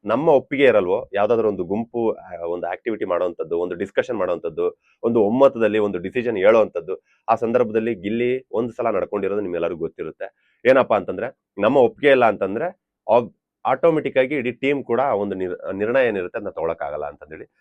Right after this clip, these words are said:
So ಅದೇ ಕೆಲ್ಸನೇ ಇವಾಗ ರಕ್ಷಿತಾ ಅದನ್ನ ಕಾಪಿ ಮಾಡ್ಕೊಂಡು already ಒಂದ್ಸಲ ಪ್ರೂವ್ ಮಾಡಿದ್ಲು, ಈಗ ಅದನ್ನೇ ಮತ್ತೆ ರಿಪೀಟ್ ಮಾಡ್ತಾ ಇದ್ದಾರೆ. ಬಹುಶಃ ಆ ಜಾಗದಲ್ಲಿ ಏನಾದ್ರು ಅಶ್ವಿನಿ ಗೌಡ ಅವ್ರು ಇದ್ದಿದ್ರೆ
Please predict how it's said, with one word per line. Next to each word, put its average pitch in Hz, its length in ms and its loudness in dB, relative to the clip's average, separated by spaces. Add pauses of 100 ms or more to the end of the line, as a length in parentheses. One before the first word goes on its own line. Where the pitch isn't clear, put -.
(260)
So 151 80 4
ಅದೇ 131 240 4
ಕೆಲ್ಸನೇ 113 400 -2
ಇವಾಗ 107 200 2
ರಕ್ಷಿತಾ 107 380 -2
ಅದನ್ನ 101 200 -2
ಕಾಪಿ 104 280 2
ಮಾಡ್ಕೊಂಡು 104 380 -2
already 98 220 0
ಒಂದ್ಸಲ 92 240 -6
ಪ್ರೂವ್ 101 240 -4
ಮಾಡಿದ್ಲು, 90 320 -2
ಈಗ 139 200 0
ಅದನ್ನೇ 147 300 2 (100)
ಮತ್ತೆ 110 220 0
ರಿಪೀಟ್ 110 280 -4
ಮಾಡ್ತಾ 85 240 -6
ಇದ್ದಾರೆ. - 400 -16
ಬಹುಶಃ 156 300 6
ಆ 135 160 8
ಜಾಗದಲ್ಲಿ 113 400 2
ಏನಾದ್ರು 101 260 0
ಅಶ್ವಿನಿ 135 320 -2
ಗೌಡ 110 160 4
ಅವ್ರು 98 140 0
ಇದ್ದಿದ್ರೆ 101 640 -4